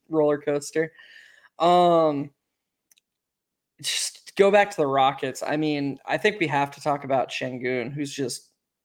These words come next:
an incredible basketball player. Like, he's just, he's so good. Um, I, look, everybody was wrong about the Rockets before the season.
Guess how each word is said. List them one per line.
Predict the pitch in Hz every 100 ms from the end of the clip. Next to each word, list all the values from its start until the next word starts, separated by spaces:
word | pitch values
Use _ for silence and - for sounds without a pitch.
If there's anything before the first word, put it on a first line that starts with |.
| _
an | 156
incredible | 151 139 - 143 135 117 123
basketball | 107 120 - 131 127
player. | 143 127 127 -
Like, | - 135
he's | 151 143
just, | - 131 - - - - - - - -
he's | 170 175 -
so | - 156 156
good. | 147 143 135 131 147 170 _ -
Um, | 156 143 135 127 120 143 - _ - - -
I, | 165 190 185 - -
look, | 185 156 - - _ _ _ _ _ _ _ _ -
everybody | 180 202 202 185 175
was | 156 151
wrong | 147 147 143
about | 135 131 127
the | 127
Rockets | 120 123 139 143 -
before | 151 143 135 131 135
the | 131
season. | - 143 147 160 180 208